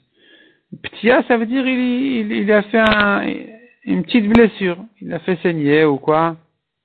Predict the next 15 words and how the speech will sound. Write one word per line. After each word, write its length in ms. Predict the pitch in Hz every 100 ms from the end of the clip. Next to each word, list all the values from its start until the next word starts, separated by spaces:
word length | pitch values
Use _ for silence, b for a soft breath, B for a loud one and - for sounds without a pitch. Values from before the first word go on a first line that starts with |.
| _
une 80 | 165
petite 260 | 185 202
plaie. 300 | - 190 180 - _ b b b b -
Demande 280 | 143 180
à 60 | 180
Gemara 260 | 170 170 175
Ptia 300 | - 175 165
Salkadatar, 680 | 160 143 123 143 160 208 -
tu 100 | 151
penses 240 | 175 151
vraiment 220 | 156 175
qu'il 140 | 175 143
s'agit 200 | 143 143
de 120 | 131 123
ça ? 240 | 214 220